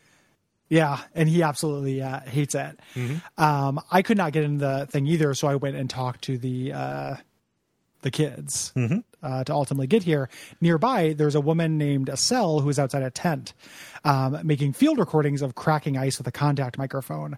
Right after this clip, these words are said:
Speaker 2: Mm-hmm.
Speaker 1: Uh, this is, this is real life, uh, art, music, wank shit.
Speaker 2: Yep.
Speaker 1: Um, that is something that real life people do.
Speaker 2: Yeah, field recordings.
Speaker 1: Yes.
Speaker 2: Yeah.
Speaker 1: Yeah.
Speaker 2: Um, and so you can go into this tent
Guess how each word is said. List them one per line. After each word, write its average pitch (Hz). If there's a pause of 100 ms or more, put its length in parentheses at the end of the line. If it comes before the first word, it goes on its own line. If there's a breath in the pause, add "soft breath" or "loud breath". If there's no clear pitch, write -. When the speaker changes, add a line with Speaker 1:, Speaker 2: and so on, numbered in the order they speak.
(140 loud breath)
Speaker 2:
Mm-hmm. 123 (100)
Speaker 1:
Uh, 135
this 170
is, 156
this 143
is 139
real 147
life, 139 (420)
uh, 143
art, 165
music, 143
wank 143
shit. 139 (180)
Speaker 2:
Yep. 120
Speaker 1:
Um, 147
that 143
is 139
something 147
that 143
real 135
life 135
people 135
do. 139 (200)
Speaker 2:
Yeah, 110
field 123
recordings. 107 (760)
Speaker 1:
Yes. - (120)
Speaker 2:
Yeah. 104
Speaker 1:
Yeah. - (500 loud breath)
Speaker 2:
Um, 101
and 123
so 127
you 117
can 117
go 117
into 117
this 95
tent 196